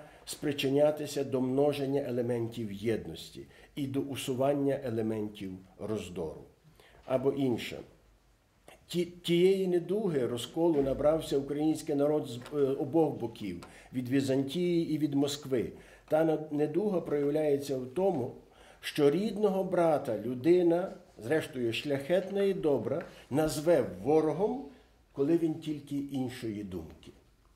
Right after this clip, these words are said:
Ну ви ж подивіться, це списано з нашого часу. Просто списано з нашого часу. Тільки ми бачимо людину, яка трошечки думає інакше, вона стає більшим ворогом, ніж якась, якась історична наша.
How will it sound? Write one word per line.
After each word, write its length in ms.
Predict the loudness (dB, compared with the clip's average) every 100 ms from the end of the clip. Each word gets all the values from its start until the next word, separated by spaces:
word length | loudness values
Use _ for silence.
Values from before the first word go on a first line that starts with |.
| -12
Ну 80 | -8
ви 120 | -8
ж 340 | -10 -12 -16 -6
подивіться, 580 | -2 -2 -2 -2 0 -2 -4 -4
це 140 | 0
списано 640 | 0 0 0 2 2 2 2
з 120 | 2
нашого 420 | 0 -2 -2 -4
часу. 520 | -2 0 2 0 -6 -14 -20 _ _ _ _ _ _ _ _ _
Просто 520 | 4 6 4 0 -6
списано 560 | -6 -2 -2 0 -2 0
з 40 |
нашого 360 | 0 0 0 -4
часу. 360 | -2 -2 -4 -6 -6
Тільки 400 | -2 0 2 4
ми 120 | 6
бачимо 460 | 6 4 2 -2 -2
людину, 340 | -2 0 2
яка 220 | 0 -2 -4
трошечки 540 | -2 -4 -6 -8 -6
думає 440 | -2 -2 -2 -2 -2
інакше, 460 | -2 -2 -4 -10 -12 -16 -6
вона 200 | -4 -4
стає 300 | -4 -4 -4
більшим 440 | -6 -8 -8 -8
ворогом, 400 | -6 -6 -6 -10 -14 -20 -10
ніж 300 | -8 -8 -8
якась, 560 | -8 -6 -8 -8 -10 -12
якась 300 | -12 -8 -10 -10
історична 720 | -14 -10 -8 -8 -10 -12 -10 -12 -14 -14
наша. 260 | -14 -18